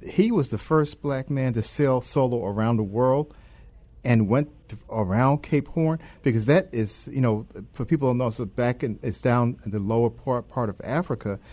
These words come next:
and it is treacherous. You know, um, many sailors did not come back from that, and he was doing this thing solo.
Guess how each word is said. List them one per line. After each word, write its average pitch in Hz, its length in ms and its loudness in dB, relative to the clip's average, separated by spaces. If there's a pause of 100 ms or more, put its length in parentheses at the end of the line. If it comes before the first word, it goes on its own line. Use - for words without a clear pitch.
(200)
and 113 160 4
it 127 140 2
is - 180 0
treacherous. - 760 -2
You 120 100 0
know, 110 360 0 (120)
um, 101 360 -4 (380)
many 131 300 6
sailors 127 400 0
did 101 140 -2
not 110 260 -2
come 110 220 0
back 113 280 -2
from 104 200 -4
that, 95 240 -6 (480)
and 110 260 4
he 147 140 6
was 123 120 2
doing 120 220 0
this 104 160 -2
thing 104 220 -2
solo. 160 520 -2